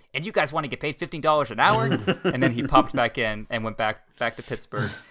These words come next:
Speaker 1: Um, so I got all that done, got back to my apartment around, like, fifteen, twenty minutes before we started recording,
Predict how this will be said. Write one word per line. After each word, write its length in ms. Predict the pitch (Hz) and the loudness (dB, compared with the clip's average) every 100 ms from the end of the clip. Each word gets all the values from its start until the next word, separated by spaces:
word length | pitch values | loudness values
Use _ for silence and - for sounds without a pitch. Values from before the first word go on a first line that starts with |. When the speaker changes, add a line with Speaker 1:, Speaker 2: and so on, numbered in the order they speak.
| - - - _ 131 | -20 -20 -20 _ 0
Speaker 1:
Um, 400 | 131 127 123 117 _ | 2 2 -2 -10 _
so 160 | - 156 | 0 2
I 60 | 147 | 6
got 140 | 185 | 6
all 120 | 180 | 4
that 240 | 160 160 160 | 4 0 2
done, 380 | 147 147 147 143 _ _ _ 135 | 2 2 -4 -12 _ _ _ -4
got 180 | 143 | -2
back 520 | 147 139 135 - - - _ _ _ _ - | 0 0 0 -6 -20 -20 _ _ _ _ -14
to 140 | - | -8
my 140 | 107 101 | -2 -2
apartment 720 | - 147 135 143 143 - - 123 | 2 2 2 -2 -6 -10 -10 -6
around, 400 | 110 110 107 101 | -2 -2 -2 -6
like, 240 | 95 - _ _ _ _ _ _ _ | -10 -12 _ _ _ _ _ _ _
fifteen, 360 | - 156 156 156 | -6 -6 -4 -6
twenty 200 | 147 135 | -4 -4
minutes 160 | 139 | -6
before 180 | - 143 | -10 -8
we 80 | 135 | -8
started 240 | - 123 | -6 -6
recording, 580 | - - 147 139 143 147 | -6 -4 -2 0 -4 -8